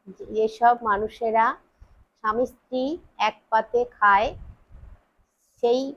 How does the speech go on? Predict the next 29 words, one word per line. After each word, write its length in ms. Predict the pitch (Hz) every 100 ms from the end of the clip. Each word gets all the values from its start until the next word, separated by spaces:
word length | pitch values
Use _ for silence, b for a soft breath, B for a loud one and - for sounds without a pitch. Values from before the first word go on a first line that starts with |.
| -
বাড়িতে 640 | 226 233 233 247 254 330 -
কিন্তু 580 | 233 226 202 233 254 349 _ _ _
সুখ 160 | 254 254
স্বাচ্ছন্দ্য 640 | - 247 220 - 233 233 247
থাকে 380 | 247 180 - 170
না, 240 | 160 165 _ _ _ _ _ _ _ _ _ _ _
সেখানে 380 | 240 240 262
বাস্তু 540 | 240 196 208 208 - 254
দোষ 340 | 202 262 262
হয়ে 200 | 202 175
যায়। 260 | 160 160 156 _ _ _ _ _ _ _ -
সেই 140 | 240
রকম 320 | 277 285 311
বাড়িতে 420 | 294 285 294 294
কিন্তু 360 | 285 294 277 294
মা 220 | 254 208
লক্ষ্মী 420 | 214 226 - -
ক্ষুব্ধ 420 | 269 - 269 226 262
হয়ে 300 | 214 175 156
যান, 220 | 156 147 -
আর 160 | - 190
মা 160 | 185 196
লক্ষ্মী 340 | 208 _ 226
বাস 280 | 190 175 -
করেন 340 | - 170 165
না, 200 | 151 147 160
দারিদ্রতা 760 | 185 180 180 185 185 233 - 339
চলে 220 | - 190
আসে, 400 | 170 151 - -